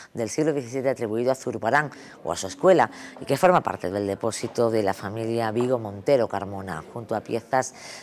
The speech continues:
se ha instalado una reproducción en Didú de la misma. Esta permite que las personas invidentes puedan hacerse cargo de las diferentes formas que suceden en este lienzo que representa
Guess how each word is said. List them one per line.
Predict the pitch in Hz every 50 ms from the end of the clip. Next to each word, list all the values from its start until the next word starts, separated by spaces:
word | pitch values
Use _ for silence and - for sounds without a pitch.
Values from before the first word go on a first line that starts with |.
| - -
se | - - 127 127
ha | 123
instalado | 123 117 - - 120 110 110 107 104 120 123 - - -
una | 135 143 143 156 -
reproducción | - - 135 127 120 113 110 107 104 107 107 101 - - 151 147 151 - - - -
en | 110 107 101
Didú | 92 90 95 143 165 175 - - -
de | 151 139 151 135 131
la | 127 120 120
misma. | 127 139 135 - - 127 120 113 113 120
Esta | 117 - - 127 120 113
permite | - 104 101 123 139 127 135 151 165 - - - - - -
que | - 120 113
las | 113 -
personas | - 110 - 135 131 147 151 -
invidentes | 170 160 156 135 123 120 120 120 113 -
puedan | - 139 147 160 165 160
hacerse | 143 135 - 151 135 - - 127 123 - - - - - -
cargo | - 175 170 180 135 123 113
de | 104
las | 98 104 104
diferentes | 104 - - 117 113 110 110 113 107 -
formas | - 113 110 113 120 120 123 120 - - - - - - - _
que | - 120
suceden | 107 123 117 - - 127 120 139 135
en | 127 123
este | 127 120 - - 123
lienzo | 113 104 107 104 - 127 120 -
que | - 143 135
representa | 120 143 131 113 - 90 85 - - 120 120 123 120 - 139 147